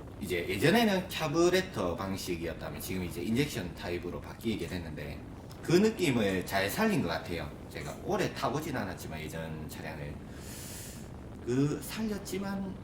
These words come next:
이게 온전히 이 차량을 느끼기 위해서는 순정 상태의 그 차량 세팅이 맞춰져 있었으면 조금 더,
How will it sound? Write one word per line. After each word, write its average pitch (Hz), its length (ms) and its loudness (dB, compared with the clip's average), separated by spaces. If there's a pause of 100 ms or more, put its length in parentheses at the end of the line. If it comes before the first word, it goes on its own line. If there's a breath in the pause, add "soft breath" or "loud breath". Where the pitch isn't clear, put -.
(120)
이게 196 540 2
온전히 247 440 6
이 190 80 4
차량을 180 320 6
느끼기 117 520 4
위해서는 87 460 0
순정 123 320 2
상태의 95 800 0
그 80 340 -6 (1200)
차량 123 280 0
세팅이 - 360 -2
맞춰져 110 360 -2
있었으면 78 640 -6 (480 loud breath)
조금 107 320 -4
더, 85 240 -4